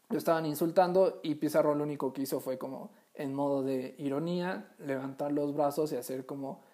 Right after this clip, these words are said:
que estaba dirigiendo una orquesta para que le sigan cantando, entonces la gente le siguió cantando y ya, pero, eh, los medios, se abrió una carpeta de investigación en la liga que dicen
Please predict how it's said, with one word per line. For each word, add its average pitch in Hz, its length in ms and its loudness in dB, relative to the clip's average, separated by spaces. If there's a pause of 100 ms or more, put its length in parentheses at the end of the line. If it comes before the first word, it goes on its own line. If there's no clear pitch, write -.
(140)
que - 80 -10
estaba 139 220 2
dirigiendo 135 460 -2
una 135 120 -4
orquesta 151 680 0 (320)
para 143 160 6
que 147 80 -2
le 147 100 2
sigan 170 240 0
cantando, 175 480 2
entonces 160 300 -2
la 131 120 -4
gente 135 240 -6
le 127 120 -4
siguió 139 240 -2
cantando 156 640 -2 (800)
y 196 120 0
ya, 254 480 2
pero, 165 520 8 (380)
eh, 131 340 -4
los 135 240 -2
medios, 165 460 2
se 139 160 -4
abrió 131 320 2
una 135 320 -4
carpeta 131 340 -6
de 135 40 -4
investigación 135 560 -4
en 151 100 -2
la 151 100 0
liga 175 460 2
que 135 100 -6
dicen 139 400 -4